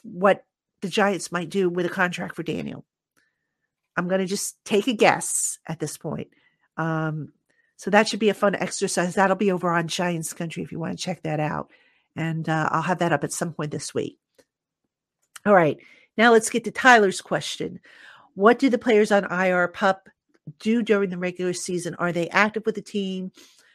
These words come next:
doing the normal game week meetings to get the mental reps, or are they normally away from the team until they can come back healthy? Tyler, ideally,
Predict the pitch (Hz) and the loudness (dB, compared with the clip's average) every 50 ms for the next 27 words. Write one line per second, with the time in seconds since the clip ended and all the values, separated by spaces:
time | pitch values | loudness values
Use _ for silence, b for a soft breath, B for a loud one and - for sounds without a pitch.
0 | b b b b b b _ _ - - 208 208 208 202 185 185 185 180 190 202 | b b b b b b _ _ -2 2 2 4 4 2 2 -2 -2 -2 0 0
1 | 208 214 214 220 220 214 196 - - - 170 - 202 196 202 190 190 185 180 - | 0 0 0 0 0 -2 -2 -6 -10 -18 -2 2 2 2 2 0 -4 -6 -8 -8
2 | - 180 185 202 214 220 233 226 226 226 220 - - 208 180 202 196 196 - 190 | -8 -4 -2 0 0 0 0 -2 -4 -6 -6 -8 -8 -4 -2 -2 -2 -2 -4 -2
3 | 185 185 190 196 185 202 196 196 196 196 196 - - - 185 180 175 175 175 180 | 0 0 0 0 -2 -4 0 2 2 2 0 -2 -4 -2 0 2 2 2 2 0
4 | 180 175 185 185 190 190 196 196 - - 170 170 180 208 233 262 - 220 190 180 | 0 0 -2 -2 -2 -2 -2 -2 -2 -2 -2 2 4 4 4 4 2 -2 -4 -6
5 | 170 - - 175 165 170 165 160 - 180 165 165 160 - 156 156 - 180 170 160 | -6 -6 -6 -6 -4 -4 -6 -4 -2 -2 -2 -2 -2 -4 -8 -6 -6 -4 -2 -2
6 | 156 156 - - 156 135 - - - - - - - _ _ b b b b b | -2 -4 -4 -4 -4 -4 -4 -4 -6 -8 -10 -10 -14 _ _ b b b b b
7 | b b b b b b b b b b b b b _ - - - 254 262 262 | b b b b b b b b b b b b b _ -2 6 10 12 12 12
8 | 254 254 247 233 - - - 190 196 214 214 180 208 214 226 240 247 269 269 262 | 12 12 10 10 8 6 4 4 4 6 4 2 2 4 4 4 4 4 2 0
9 | 247 196 | -2 -4